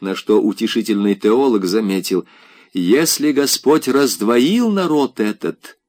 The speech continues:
и направил брата на брата, он имеет свои виды. Если мы их не понимаем, то должны покоряться провидению даже тогда, когда оно карает».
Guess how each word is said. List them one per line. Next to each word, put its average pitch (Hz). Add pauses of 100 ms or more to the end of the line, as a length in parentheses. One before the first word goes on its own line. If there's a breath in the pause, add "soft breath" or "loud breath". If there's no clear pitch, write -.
(360)
и 90
направил 107
брата 123
на 123
брата, 131
он 123
имеет 135
свои 123
виды. 139 (800)
Если 101
мы 107
их -
не 101
понимаем, 104
то 107
должны 98
покоряться 104
провидению 92
даже 190
тогда, 139
когда 87
оно 90
карает». 104